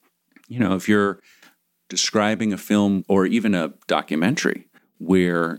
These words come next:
someone is a nasa scientist, for example, or in a position of power, but is a person of color, I always think of the situation where a young person is seeing someone who looks like them in a position where they don't expect them.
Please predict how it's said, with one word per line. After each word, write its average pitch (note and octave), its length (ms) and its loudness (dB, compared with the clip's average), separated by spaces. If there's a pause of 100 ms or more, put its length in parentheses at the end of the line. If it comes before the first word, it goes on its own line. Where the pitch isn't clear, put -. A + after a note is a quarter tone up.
someone F2+ 540 0
is E2+ 400 0
a F2 260 0
nasa D2 460 -4
scientist, D2+ 640 -4
for - 160 -2
example, - 640 -4 (200)
or - 200 0
in F#2+ 240 0
a F2+ 60 -2
position D#2+ 500 -8
of D2 100 -18
power, F#2+ 320 0
but E2+ 380 -4 (240)
is F2+ 220 0
a F2 40 0
person F2 320 -2
of - 100 -10
color, A2 540 -2 (400)
I A#2 160 2
always C#3 220 -2
think C#3+ 160 -4
of A2+ 120 -6
the G#2 100 -4
situation G2+ 680 -2
where E2+ 520 -2 (540)
a F#2+ 80 -10
young G#2 340 0
person F2+ 560 0 (220)
is F2 100 -6
seeing F#2+ 200 0
someone A2 320 -2
who G2 100 0
looks F2+ 300 0
like F2 180 -2
them D2 440 -2 (580)
in F2+ 80 4
a D#2+ 40 4
position D#2 380 -2
where D2+ 140 0
they C#2+ 140 -2
don't - 280 0
expect - 420 -4
them. - 200 -12